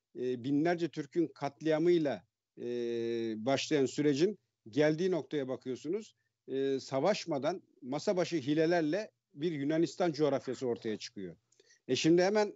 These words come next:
e, arkasından işte bir anda Türkmençay Anlaşması'yla, e, Kafkasya bölgesinin devreye girdiğini görüyorsunuz ki Çarlık Rusyası'yla, e,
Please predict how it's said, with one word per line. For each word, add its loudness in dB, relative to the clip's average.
e, -12
arkasından -4
işte -4
bir 4
anda 2
Türkmençay -2
Anlaşması'yla, 0
e, -2
Kafkasya 0
bölgesinin 0
devreye 0
girdiğini -4
görüyorsunuz 0
ki 4
Çarlık 2
Rusyası'yla, -2
e, -8